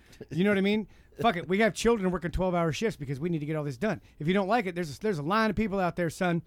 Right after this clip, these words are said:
Speaker 1: You know what I mean? So there's people that will abuse power. I think that that's actually important, but the government doesn't have to be huge to enforce that.
Speaker 2: But I, I don't think the government even, <clears throat> even does anything positive when they do step in and do it. There's, there's very few instances, like,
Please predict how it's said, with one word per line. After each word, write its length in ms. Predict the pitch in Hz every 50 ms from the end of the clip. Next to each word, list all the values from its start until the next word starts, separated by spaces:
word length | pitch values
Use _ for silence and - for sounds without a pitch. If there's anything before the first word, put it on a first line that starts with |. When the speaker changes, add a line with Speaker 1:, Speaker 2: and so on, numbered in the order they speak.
| _ - - _ _ _ _ _ _
Speaker 1:
You 80 | - 170
know 80 | 180
what 60 | 185
I 40 | 175
mean? 200 | 170 185 190 190 - -
So 180 | - - 208
there's 220 | 196 170 202 196 -
people 260 | - 247 247 202 220
that 160 | 185 175 139
will 220 | 147 160 185 190 170
abuse 260 | 147 131 147 143 131
power. 340 | - - 139 139 131 120 -
I 80 | 135 147
think 240 | 147 - 202 190 170
that 100 | 175 139
that's 220 | - 160 160 - -
actually 300 | - 147 147 - - 156
important, 420 | 147 131 - - 214 175 - - - - - _ _ _ _ _ _ _ _ _ - - -
but 100 | - 175
the 60 | -
government 300 | 151 175 196 170 175 170
doesn't 180 | 160 165 143 147
have 120 | 156 160
to 60 | - 139
be 80 | 131 135
huge 520 | - - - - 247 240 165 147 123 -
to 100 | 147 143
enforce 320 | 139 131 - 185 170 -
that. 160 | - - - - _ - - _ _ -
Speaker 2:
But 100 | - 160 -
I, 100 | 170 185 202 - 175
I 40 |
don't 140 | 180 185 190
think 140 | 190 190 170
the 40 | 160
government 360 | 143 151 156 160 160 156 151
even, 640 | - 151 147 143 143 135 127 160 175 151 127 113 101
<clears throat> 20 |
even 260 | 95 147 147 143 131
does 240 | 120 127 131 135 127
anything 340 | 131 131 127 113 127 120 107
positive 460 | - - 131 127 131 127 117 120 110 107
when 80 | 110
they 100 | 113 110
do 320 | 95 95 98 117 120 120 110
step 300 | - - 104 90 - -
in 100 | 85 82
and 100 | 80 78
do 80 | 87
it. 100 | 85 - - - - - - - -
There's, 240 | - 165 175 175 147
there's 300 | 139 139 170 170 160 147
very 340 | 131 127 135 160 175 196 202
few 200 | 180 - 170 151
instances, 540 | 147 143 135 143 139 - 156 151 139 131 - -
like, 180 | 127 120 113